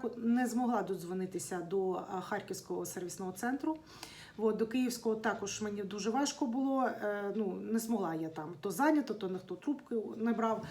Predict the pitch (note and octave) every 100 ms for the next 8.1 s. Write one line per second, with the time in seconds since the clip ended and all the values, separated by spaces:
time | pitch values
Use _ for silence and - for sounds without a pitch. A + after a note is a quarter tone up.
0 | - - - G3 F#3+ A3 A3 A3 C4 A#3+
1 | A3+ - A#3 G3+ - G#3+ G#3+ G3 F3 E3
2 | - F#3 E3+ E3+ E3 F#3+ B3+ D#4 B3 A3
3 | - G3+ G3 A#3 G#3 G3+ F#3 - G#3 G#3
4 | G#3+ G3+ G3 F#3+ F3+ F3+ F#3+ G#3+ D#4 D4+
5 | F3 E3 C#3+ - - - - G#3+ G#3+ A#3+
6 | A3 G#3 F#3 E3+ F#3 F#3 A3 C4 E4 C#4
7 | A3 G3 B3 A3+ - F3+ - A#3 A3+ G3+
8 | G3